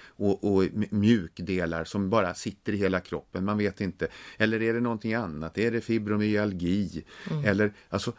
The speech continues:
Speaker 1: det här är svårt. Det finns inget riktigt direkt att ta på dem. De svåra fallen, de kan man veta. Och har man fått diagnosen så är ju, så, så vet man ju var man ska leta.
Speaker 2: Mm.
Speaker 1: Men det här är, det blir en krock mellan att inte bli sedd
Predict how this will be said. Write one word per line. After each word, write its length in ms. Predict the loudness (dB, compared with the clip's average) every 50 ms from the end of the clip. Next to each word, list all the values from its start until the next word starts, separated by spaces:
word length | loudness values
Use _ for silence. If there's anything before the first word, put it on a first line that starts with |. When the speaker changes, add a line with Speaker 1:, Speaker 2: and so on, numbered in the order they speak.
| -2
Speaker 1:
det 80 | 2 4
här 160 | 4 4 4
är 80 | 2 0
svårt. 480 | -6 -8 -6 -4 -2 -2 -2 -2 -4
Det 80 | -6 -4
finns 200 | -4 -4 -2 0
inget 220 | 0 0 0 0
riktigt 400 | 0 -2 -2 -4 -4 -4 -4 -4 0
direkt 520 | 2 4 4 4 4 2 0 -2 -6 -6
att 80 | -4 -4
ta 140 | -4 -6 -4
på 120 | -6 -8
dem. 100 | -6 -2
De 160 | 2 2 2
svåra 480 | 2 2 2 2 4 6 6 4 4 2
fallen, 480 | -2 -4 -6 -6 -6 -8 -10 -10 -12 -14 -18 -20 -6 -2
de 100 | -2 0
kan 160 | 2 2 4
man 220 | 4 2 2 0 -4 _ _ _ -4 2
veta. 380 | 4 4 4 4 0 -6 -10 -10 -10 -14 -10 _
Och 140 | -4 -2 2
har 140 | 2 2
man 160 | 2 2 0 -2
fått 340 | -2 -2 0 -2 0 0
diagnosen 500 | 2 2 2 2 0 -4 -6 -6 -6 -8
så 120 | -6 -4 -2
är 40 | 0
ju, 200 | 0 0 -2 -4 -6 -14 -20 _ _
så, 300 | -20 -14 -10 -8 -6 -4
så 120 | 0 0
vet 320 | 2 4 4 4 2 2 0
man 100 | -2 -2
ju 60 | 0
var 120 | -2 -2
man 120 | -2 -4 -2
ska 140 | -2 0
leta. 460 | 0 0 -2 -4 -6 -8 _ -8 -8 -8 -10 _ _ _ _ _
Speaker 2:
Mm. 240 | -10 -8 -8 -8 -8 -10 -4 0
Speaker 1:
Men 120 | 2 2
det 80 | 2 2
här 140 | 2 0 0
är, 120 | -2 -4 -6 -6 -2
det 140 | 0 0 0
blir 180 | 2 0 0 0
en 120 | -2 -4
krock 460 | -2 0 2 2 2 2 -2 _ 0
mellan 300 | 2 2 2 2 2 2
att 160 | 0 -2 -2 0
inte 340 | 0 0 0 0 0 0
bli 120 | 0 0 0
sedd 480 | 0 2 2 2 2 2 0 -4 -6